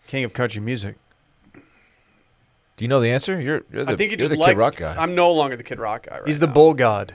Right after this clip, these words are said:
Speaker 3: We gotta, we gotta, we gotta calm down on Kid Rock right now.
Speaker 2: Yeah,
Speaker 3: He's
Speaker 2: yeah.
Speaker 3: been, he's been doing some unsavory things, Dylan.
Speaker 2: Right.
Speaker 1: Yeah, like his
Speaker 3: Um,
Speaker 1: entire career <laughs> was unsavory.
Speaker 3: Shut up, dude. Devil Without a Cause hit. Um, I don't know. I think it's just, he just embraced that culture.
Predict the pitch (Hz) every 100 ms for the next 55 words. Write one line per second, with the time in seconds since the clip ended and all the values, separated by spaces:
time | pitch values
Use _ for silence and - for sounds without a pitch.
0 | - 143 147 143 160 165 143 123 - 160
1 | 151 156 104 143 127 117 107 92 90 -
2 | - 82 76 - 50 50 - 73 139 135
3 | 123 135 123 127 139 143 139 156 143 139
4 | 127 123 123 120 92 82 87 87 95 -
5 | - 82 80 76 67 - - 123 127 127
6 | 131 123 123 120 120 113 127 117 - -
7 | - - - - - - 139 131 139 131
8 | - 135 131 120 117 294 339 339 180 165
9 | 190 247 220 233 202 - 233 190 220 220
10 | 151 202 190 - - - - 190 196 202
11 | 180 170 139 - _ _ _ _ _ _
12 | _ 165 196 190 208 131 160 151 147 156
13 | - 143 147 147 147 139 135 139 143 127
14 | 135 160 214 - -